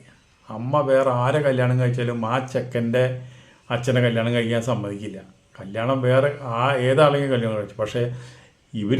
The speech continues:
തമ്മിൽ, ഏഹ്, കല്യാണം കഴിക്കുന്നതിന് മുമ്പ് തന്നെ വളരെയധികം അടുത്തു. അപ്പോൾ രണ്ട് മക്കളും അങ്ങോട്ടും ഇങ്ങോട്ടും എതിർത്തിട്ടും ഇവരെ കല്യാണം കഴിഞ്ഞു. ഇവരെ കല്യാണം കഴിഞ്ഞത് മാത്രമല്ല, ഈ അമ്മയ്ക്കും മകൾക്കും ഇവരെ വീട്ടിൽ വന്ന് താമസം തുടങ്ങി. അപ്പോൾ <laughs> രണ്ട്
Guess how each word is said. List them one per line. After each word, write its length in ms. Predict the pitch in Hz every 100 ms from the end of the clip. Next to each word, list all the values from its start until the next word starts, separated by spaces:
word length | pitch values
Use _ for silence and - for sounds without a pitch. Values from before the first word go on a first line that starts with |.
| 175
തമ്മിൽ, 220 | 165 156 156 156 - - -
ഏഹ്, 120 | 135 131
കല്യാണം 280 | 120 131 147
കഴിക്കുന്നതിന് 380 | 139 127 131 139
മുമ്പ് 140 | 135
തന്നെ 140 | 127 123
വളരെയധികം 440 | 117 113 127 123 113
അടുത്തു. 240 | 104 104 104 - _
അപ്പോൾ 160 | - 113 104
രണ്ട് 240 | 104 120 165
മക്കളും 360 | 131 - 131 143
അങ്ങോട്ടും 240 | 127 117 127
ഇങ്ങോട്ടും 180 | 127 117
എതിർത്തിട്ടും 480 | 104 - 107 113 117 123 - - - _ _
ഇവരെ 220 | 110 101 123
കല്യാണം 300 | 117 104 104 107
കഴിഞ്ഞു. 260 | 95 92 -
ഇവരെ 180 | - 117 117
കല്യാണം 280 | 107 117 127
കഴിഞ്ഞത് 280 | 120 117 127
മാത്രമല്ല, 380 | 120 123 127 110 113 123 - - - _ _
ഈ 160 | 117 113 156 160 - 110
അമ്മയ്ക്കും 460 | 104 110 110 131 135 147
മകൾക്കും 440 | 107 104 104 123 127 127
ഇവരെ 200 | 110 123 123
വീട്ടിൽ 220 | 107 117 110
വന്ന് 120 | 123 123
താമസം 360 | 107 107 107 123
തുടങ്ങി. 280 | 110 98 92 92 - _ _ _ - 110
അപ്പോൾ 200 | 107 107 - - - _ _ - - - _ _ _
<laughs> 340 | - - 143 135
രണ്ട് 260 | 117 110 127